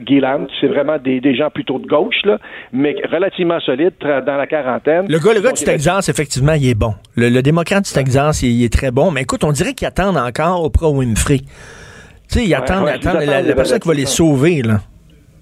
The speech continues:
Speaker 1: Ben, c'est parce que les démocrates, t'as toujours, t'as toujours l'impression qu'ils ont toujours raison puis que le reste du monde a tort.
Speaker 2: Oui.
Speaker 1: Mais derrière ça, il faut qu'ils expliquent leur politique. Qui sont-ils, ces, ces gens-là ? Fait que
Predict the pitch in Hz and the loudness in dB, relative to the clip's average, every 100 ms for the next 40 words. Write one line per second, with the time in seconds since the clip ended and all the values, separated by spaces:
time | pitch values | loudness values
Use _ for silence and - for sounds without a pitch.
0 | _ - - 196 175 185 - 190 185 180 | _ -20 -6 -2 0 0 0 2 2 2
1 | 226 269 214 - 208 226 - 147 226 214 | 0 0 -2 -2 -2 -4 -4 -2 0 0
2 | 131 135 - 165 190 127 113 131 147 151 | 0 -4 0 -2 0 0 0 0 0 2
3 | 151 131 117 147 - 135 123 139 117 131 | 2 2 0 -4 -2 -2 -2 -2 0 0
4 | 135 110 113 113 101 - 127 135 131 120 | 0 0 -2 -2 -4 -6 -2 -2 -2 -4
5 | 127 175 185 - 311 - - 151 - - | -2 0 -2 -2 -2 0 0 -2 -2 -4
6 | 135 - 151 156 143 185 - 277 277 - | -4 -2 -2 0 0 -2 -2 -2 -2 0
7 | 151 120 - 147 151 120 - 107 117 120 | -2 -2 -2 0 0 -2 -2 -2 2 0
8 | 120 113 113 139 | 0 0 -2 -4